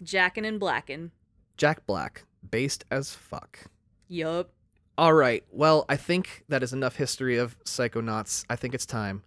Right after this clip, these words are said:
Speaker 2: to get into it.
Speaker 1: Okay, but just one more note of Psychonauts.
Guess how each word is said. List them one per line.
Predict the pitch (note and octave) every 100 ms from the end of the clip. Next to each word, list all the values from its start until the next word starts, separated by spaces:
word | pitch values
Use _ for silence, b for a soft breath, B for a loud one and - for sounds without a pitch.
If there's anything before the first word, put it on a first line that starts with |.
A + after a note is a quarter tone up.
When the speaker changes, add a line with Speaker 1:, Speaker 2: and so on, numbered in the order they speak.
| _ _ _
Speaker 2:
to | A#3
get | C#3+ F2
into | - - -
it. | - - - b b _ _ _
Speaker 1:
Okay, | D4 D4 A#3+ F#3
but | G#4+ A#4+
just | B4+ A#4+ - -
one | F#4+ A#4 G4+
more | E4 C#4
note | B3 B3 G3
of | F#3
Psychonauts. | - G3+ G3 F3 E3 E3+ -